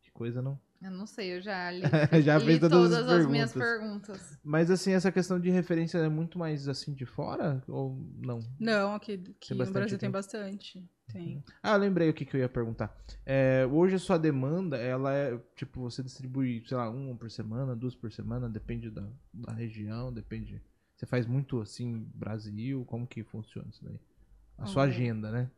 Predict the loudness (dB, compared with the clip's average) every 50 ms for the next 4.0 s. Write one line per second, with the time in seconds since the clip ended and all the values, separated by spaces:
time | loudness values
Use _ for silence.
0 | -6 0 4 6 6 6 6 4 2 2 0 0 0 -2 -6 -8 -10 -4 0 0
1 | 2 2 4 2 4 4 4 2 2 2 0 0 0 -2 -2 -2 -4 -4 -4 -4
2 | -4 -6 -6 -6 -4 -4 -4 -4 -4 -4 -4 -4 -4 -4 -4 -4 -4 -4 -6 -6
3 | -6 -4 -4 -4 -4 -4 -4 -4 -4 -4 -4 -4 -4 -4 -6 -8 -10 -12 -16 -20